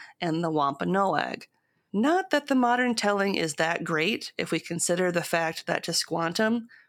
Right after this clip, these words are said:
was the only survivor of his tribe, the Patuxet, because he was kidnapped in sixteen fourteen and sold into slavery in Europe, thereby somehow surviving the plagues that wiped out the rest of his people.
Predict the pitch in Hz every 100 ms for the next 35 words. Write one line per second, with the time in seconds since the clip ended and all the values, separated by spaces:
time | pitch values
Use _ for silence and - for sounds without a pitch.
0 | - 170 160 - 160 165 170 156 165 160
1 | 156 160 165 156 156 165 143 - - 208
2 | 208 208 208 - _ - - - 254 269
3 | - 262 262 _ - 185 - 180 180 175
4 | 160 - - 277 269 262 262 - 170 165
5 | - 175 - 196 180 - 240 240 - 240
6 | 226 220 175 170 180 170 170 165 156 202
7 | 202 196 196 208 165 160 208 311 285 269
8 | - - - - - 202 311 311 285 262
9 | 247 240 - 285 285 262 247 269 247 180
10 | 170 170 170 165 175 - 277 247 220 214
11 | 190 180 170 160 - 156 151 160 143 139
12 | 165 151 165 - 147 - -